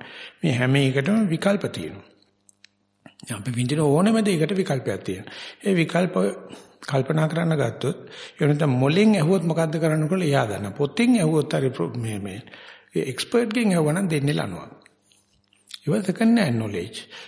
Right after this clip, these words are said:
මේ ඇතුලේ බ්‍රේන් එකේ එහෙම නැත්නම් ආකාශ ලයිබ්‍රරි කියනවා, කොස්මික් එනර්ජි කියනවා.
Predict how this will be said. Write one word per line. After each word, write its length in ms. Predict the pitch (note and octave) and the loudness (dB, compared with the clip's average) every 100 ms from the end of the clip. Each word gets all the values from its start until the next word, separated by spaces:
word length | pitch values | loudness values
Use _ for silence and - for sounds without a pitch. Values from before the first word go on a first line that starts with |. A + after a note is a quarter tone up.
| - | -12
මේ 220 | C#3 A2 G2+ G2+ - - - | -6 -4 -6 -12 -18 -20 -8
ඇතුලේ 380 | B2 - G3+ | -4 0 2
බ්‍රේන් 320 | A3 G3 B2+ A#2+ | 2 2 2 0
එකේ 200 | - C#3+ | 0 0
එහෙම 100 | B2+ | 0
නැත්නම් 380 | A#2+ - B2 | -2 -4 -6
ආකාශ 500 | A#2+ B2+ - D#3 - | -4 -6 -4 -2 -2
ලයිබ්‍රරි 400 | F3+ D3+ C#3 C3+ | -2 -2 -2 -4
කියනවා, 380 | A#2+ C3 - A2 - - - - - | -4 -4 -4 -6 -8 -16 -20 -20 -12
කොස්මික් 600 | - C3 - E3 D#3 - | -4 -2 0 0 -2 0
එනර්ජි 340 | D3+ D3 D3+ | 2 2 0
කියනවා. 400 | C#3 A#2+ F#2+ A#2+ | -2 -2 -2 -4